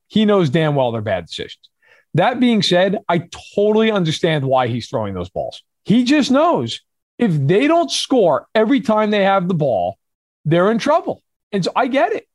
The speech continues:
Like, I totally understand it. And the other pick he had this year was one that should have been a, a, a touchdown. I mean, went off Marcus Kemp's hands. It wasn't the greatest throw in the world. We talked about it last week, but it should have been caught. That said, look, Mahomes was spectacular in the game.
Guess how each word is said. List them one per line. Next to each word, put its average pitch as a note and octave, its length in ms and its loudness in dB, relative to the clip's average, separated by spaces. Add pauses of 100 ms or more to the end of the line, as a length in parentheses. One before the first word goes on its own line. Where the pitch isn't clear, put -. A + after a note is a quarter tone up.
(120)
Like, G#3+ 180 -2
I A3+ 100 0
totally D4 400 -2
understand C#4 520 -4
it. D3 40 -2
And F3 80 0
the G3+ 60 2
other C4+ 160 2
pick F3+ 160 -2
he C#3 80 -4
had D3+ 240 0
this C#3 120 -8
year E3+ 120 0
was C#3+ 100 -2
one E3 160 0
that C#3 80 -8
should F#3 140 -2
have D3 40 -4
been B2+ 180 -8 (180)
a, C3+ 80 -2
a, C#3 120 -10
a C3 60 -2 (120)
touchdown. F2+ 800 -4
I F3 40 -2
mean, D#3 180 0
went D#3+ 160 2
off D3+ 160 0
Marcus C#3+ 320 -2
Kemp's G#2+ 220 -8
hands. E3 260 0
It D#3+ 40 0
wasn't C#3+ 300 -2
the - 80 -14
greatest E3+ 300 0
throw A#2+ 120 -2
in A2 60 -4
the A2 60 -2
world. A#2+ 200 0
We C3+ 80 -2
talked D3 200 -2
about B2 160 -2
it A#2 40 -2
last A#2 220 -2
week, B2+ 160 -4
but B2+ 120 -10
it C3 80 -14
should E3 120 -2
have A2+ 60 -4
been G#2 100 -6
caught. A#2 300 0 (320)
That A3 220 2
said, D#3+ 140 2
look, A#2 160 -4
Mahomes F3 340 0
was A#2+ 100 -10
spectacular - 600 -8
in - 60 -20
the - 60 -20
game. - 100 -20